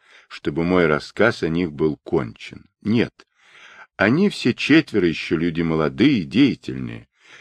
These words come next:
И если их жизнь устроилась ладно и дружно, хорошо и прочно, то от этого она немало не перестала быть интересною. Далеко нет, я еще имею рассказать о них много,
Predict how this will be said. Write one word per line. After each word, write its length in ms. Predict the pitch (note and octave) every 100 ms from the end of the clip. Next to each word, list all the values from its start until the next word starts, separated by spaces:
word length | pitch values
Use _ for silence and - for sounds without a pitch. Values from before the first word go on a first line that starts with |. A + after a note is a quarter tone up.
| -
И 100 | E2
если 360 | G#2 - - G2
их 200 | E2 D2+
жизнь 460 | D#2+ A2+ E2 D2+
устроилась 840 | C2 E2 - E2+ F2 D#2 C#2+ -
ладно 440 | E2 E2+ C2 C#2+ C2+
и 40 |
дружно, 600 | B1 F#2 F3 A#2+ C2+ A#1+ _ _ _ _
хорошо 480 | - C#2 C2+ D#2
и 100 | C#2
прочно, 680 | C2 - E3+ - - C2+ B1+ _ _ - - _
то 320 | A#2 A#2+ A2+ - _
от 220 | G2+ G#2
этого 480 | D#3 - C#3 C3 B2 -
она 500 | F#2+ A#2 A#2+ G2+ F2+ _ _ _ _
немало 480 | F#2+ A2+ A#2 D3+ D3
не 180 | C#3+ C3+
перестала 580 | - A#2 A2 - A#2 A2
быть 320 | G#2 G#2+ -
интересною. 1000 | G#2+ G#2+ G2 A2 A2+ F#2 - D#2+ C2 A#1 - _ _ _ _
Далеко 460 | D2+ D#2+ - - C3+
нет, 380 | B2+ E2 - -
я 260 | D2 E2
еще 400 | F#2 - - F#2+
имею 460 | G2 E2 E2 G2 F#2
рассказать 640 | E2+ - D#2+ D2 F#2 E2+
о 40 | E2
них 280 | F2+ F2
много, 600 | - D2 E2+ C3+ E2 C2